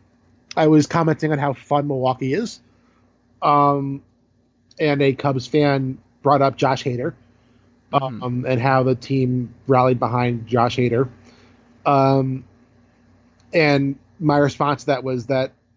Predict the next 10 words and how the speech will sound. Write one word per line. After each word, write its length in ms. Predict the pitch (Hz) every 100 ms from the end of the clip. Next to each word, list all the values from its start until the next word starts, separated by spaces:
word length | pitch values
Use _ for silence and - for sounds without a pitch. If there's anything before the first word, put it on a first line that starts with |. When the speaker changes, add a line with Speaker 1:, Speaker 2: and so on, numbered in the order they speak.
| _ -
Speaker 1:
if 240 | 156 -
you're, 160 | 147 143
basically, 640 | 127 - 147 131 139 139
if 100 | 131
you're 100 | 135
looking 320 | 131 127 131 123
for 440 | 127 123 120 117 - _ _ _ _ _ _ _ _ -
a 260 | 147 131 120 - _ _ _ 127
good, 480 | 143 147 143 131 - _ _ _ _ _ _ _ _ _ _ _ _ _ _ _ _ _ _ _
socially 720 | - - 160 151 147 147 127